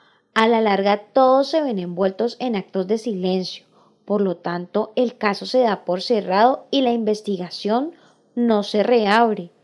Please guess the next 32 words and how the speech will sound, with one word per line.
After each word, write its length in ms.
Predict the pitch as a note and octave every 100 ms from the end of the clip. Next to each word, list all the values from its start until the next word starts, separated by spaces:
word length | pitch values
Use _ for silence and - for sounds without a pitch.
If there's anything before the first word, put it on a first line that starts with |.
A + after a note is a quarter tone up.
| _ _ _ _ _ _
A 120 | C#4
Alberto 440 | C4+ A#3 B3+ B3+ C#4
se 120 | D#4
le 80 | F4
impide 380 | E4 G#3 G3
seguir 340 | E3+ B3+ A3+ G3+
adelante 500 | F3+ G#3 G3 F#3+ F#3+
con 140 | A3+
sus 200 | A3+ A#3
investigaciones 1120 | B3+ A#3+ B3 A#3 G3 F#3+ - G3 G#3 G#3+ A3+ - _ _ -
y 140 | D4
ni 120 | C#4
el 140 | C4+ C4
teniente 460 | C4+ C4 A#3 C4
Gamboa 560 | C#4 C#4+ G#3 G3 G3 G3+
puede 220 | G#3 F3+
hacer 360 | F3+ G3+ F#3 F#3+
nada. 320 | G3+ F3+ - _ _ _ _ _
Incluso 800 | - B3+ B3 A#3+ B3 B3 C#4 C#4+ - _ _ _
este 380 | C4+ D4 - D#4+
es 100 | D4+
ascendido, 800 | D#4 D#4 C4 E3+ F#3+ A3+ B3 -
olvidando 680 | B3+ A#3+ B3+ A#3 A3+ A#3+ C#4
así 500 | - B3+ - A#3 D4 -
el 100 | C#4+
apoyo 360 | B3+ B3 G3+ G#3+
inicial 520 | C4 A#3+ - F#3+ F#3+
que 100 | C4+
le 140 | C4+
dio 140 | A#3+ F3
al 80 |
poeta. 640 | E3+ F#3 F#3 G#3 G#3+ -